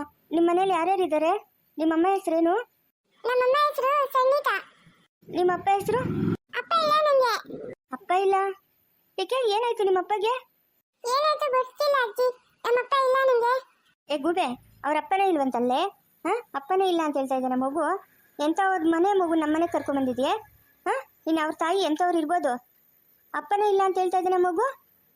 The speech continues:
Speaker 1: ಸತ್ತೋಗಿದ್ರೆ ಒಂದ್ ವೇಳೆ ಅವ್ರ ಅಪ್ಪ ಹೆಸರಾದ್ರೂ ಹೇಳ್ತಾ ಇದ್ನಲ್ಲ. ತು, ಇನ್ನೆಂಥವಳು ಇರ್ಬೇಕು ಅವಳು? ಎಂಥ ಮಗುನ್ ತಗೊಂಡ್ಬಂದಿದ್ಯಾ ನಮ್ಮನೆಗೆ? ಫಸ್ಟ್ ಕರ್ಕೊಂಡೋಗ್ಬಿಡು.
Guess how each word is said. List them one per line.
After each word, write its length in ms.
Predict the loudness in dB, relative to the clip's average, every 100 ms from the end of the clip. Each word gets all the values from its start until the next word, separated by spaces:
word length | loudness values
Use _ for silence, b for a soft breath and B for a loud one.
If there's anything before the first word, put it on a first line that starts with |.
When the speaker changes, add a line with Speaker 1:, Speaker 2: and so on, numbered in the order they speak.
| _ _ _ _ _ _ -6
Speaker 1:
ಸತ್ತೋಗಿದ್ರೆ 500 | -4 0 0 0 2
ಒಂದ್ 180 | 2 2
ವೇಳೆ 100 | 2
ಅವ್ರ 160 | 2
ಅಪ್ಪ 160 | 0 0
ಹೆಸರಾದ್ರೂ 340 | 0 2 0 0
ಹೇಳ್ತಾ 240 | 0 0
ಇದ್ನಲ್ಲ. 300 | 0 0 0 -2 -6 _ _ _ _ -2
ತು, 60 | 2
ಇನ್ನೆಂಥವಳು 440 | 2 2 2 2 0
ಇರ್ಬೇಕು 260 | 0 -2
ಅವಳು? 180 | 0 0 -4 -8 _ _ -4
ಎಂಥ 140 | -2 0
ಮಗುನ್ 260 | 0 0 0
ತಗೊಂಡ್ಬಂದಿದ್ಯಾ 440 | 0 2 2 0
ನಮ್ಮನೆಗೆ? 340 | 0 0 0
ಫಸ್ಟ್ 240 | 0 -2 -2
ಕರ್ಕೊಂಡೋಗ್ಬಿಡು. 540 | -2 0 0 0 -2